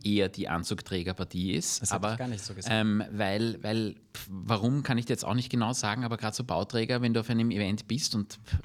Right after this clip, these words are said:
Speaker 1: Bauträger sind halt mein Hauptgeschäft oder das, was ich auch am besten kann und am liebsten mach, ähm, tragen die Leute dort Anzug. Und, ähm, wenn du in der Startup-Branche bist, ja, da brauchst du keinen Anzug tragen. Da bist du eher ein Outsider, wenn du den Anzug tragst.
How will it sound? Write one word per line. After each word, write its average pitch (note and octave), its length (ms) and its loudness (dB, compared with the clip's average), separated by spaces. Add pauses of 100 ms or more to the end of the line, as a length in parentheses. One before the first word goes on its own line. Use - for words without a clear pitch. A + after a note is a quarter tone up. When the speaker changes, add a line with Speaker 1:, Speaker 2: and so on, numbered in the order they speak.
Speaker 1:
Bauträger G2 440 0
sind G2+ 200 -2
halt G2+ 140 -4
mein F#2 260 0 (480)
Hauptgeschäft - 720 -2
oder F2+ 100 -2
das, G2 200 -4
was F#2 120 -4
ich G2 140 -2
auch F#2+ 80 -4
am F#2+ 180 2
besten - 400 -4
kann G#2+ 260 0
und G2 120 0
am F#2 100 0
liebsten G2+ 300 -2
mach, F#2 260 -2 (400)
ähm, G#2+ 400 0 (280)
tragen A2+ 240 0
die A2+ 80 0
Leute F2 260 0
dort - 240 -4
Anzug. - 580 -4 (600)
Und, G#2+ 420 2
ähm, G#2 340 2
wenn G#2+ 100 4
du A2 80 6
in A2 60 4
der A2 80 4
Startup-Branche A2 640 2
bist, A#2 240 0
ja, F#2+ 160 2 (120)
da - 120 0
brauchst E2+ 180 0
du - 60 -8
keinen E2+ 80 0
Anzug D#2+ 280 -4
tragen. D2+ 220 -2
Da F2 60 -4
bist - 200 -6
du G2+ 40 -2
eher G2 80 4
ein F2 60 0
Outsider, D#2 380 -2
wenn E2+ 120 -2
du F2 40 2
den E2 140 0
Anzug - 300 -8
tragst. - 280 -14